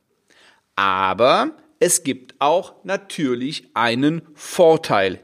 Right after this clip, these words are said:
dieser Digitalisierungsfortbildung. Die meisten kosten nix und wenn Sie nachher eine Aufzeichnung bekommen von der,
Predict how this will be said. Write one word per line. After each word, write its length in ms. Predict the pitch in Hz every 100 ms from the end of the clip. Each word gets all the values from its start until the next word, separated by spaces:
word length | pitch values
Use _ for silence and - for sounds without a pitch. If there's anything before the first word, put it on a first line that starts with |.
| -
dieser 300 | 127 110 98
Digitalisierungsfortbildung. 3250 | 92 104 104 98 - 92 92 90 90 101 95 92 82 90 - - _ _ _ _ _ - - 135 135 135 - 139 127 120 110 92 82 _ _ - - - - _ _ _ - - _ _ _ _
Die 60 | 117
meisten 340 | 127 170 -
kosten 340 | 180 214 - 226
nix 440 | 220 214 - - _ _ -
und 240 | 160 147
wenn 160 | 143 147
Sie 160 | 139
nachher 400 | 135 104 - 160
eine 280 | - 123 -
Aufzeichnung 1040 | 85 - - - 151 123 110 - 113 104 92
bekommen 680 | 95 - - 98 85 78 - _
von 400 | - - 113 107
der, 340 | 107 95 90